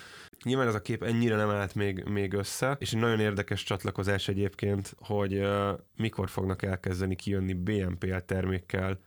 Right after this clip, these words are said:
a cashback szolgáltatók, vagy cashback termékkel a B N P L szolgáltatók, mert hogy az egésznek az alapja, ezt a következtetést nem, nem hoztuk a cikkben, ezt megtartottuk itt a hallgatóknak.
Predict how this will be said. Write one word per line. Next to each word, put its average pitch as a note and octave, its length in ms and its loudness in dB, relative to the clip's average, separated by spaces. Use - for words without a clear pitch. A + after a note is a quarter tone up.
a - 80 -6
cashback F2+ 420 -4
szolgáltatók, F#2 960 -2
vagy G2 220 -2
cashback F#2+ 400 -2
termékkel F#2+ 520 -2
a F#2+ 40 -2
B F2+ 120 -2
N F#2+ 260 0
P - 40 -8
L G2 120 0
szolgáltatók, G2+ 760 -4
mert G2 160 -2
hogy F2+ 80 -2
az F2+ 60 -4
egésznek G2 420 -2
az F#2 80 -2
alapja, G2 540 0
ezt - 240 -6
a G2+ 60 -2
következtetést G2 760 -2
nem, G2 300 2
nem G2 180 2
hoztuk F#2 360 -4
a F#2+ 380 0
cikkben, G2 340 -2
ezt F#2+ 140 -4
megtartottuk F#2+ 680 -6
itt - 160 -8
a F#2+ 40 -2
hallgatóknak. G#2 800 0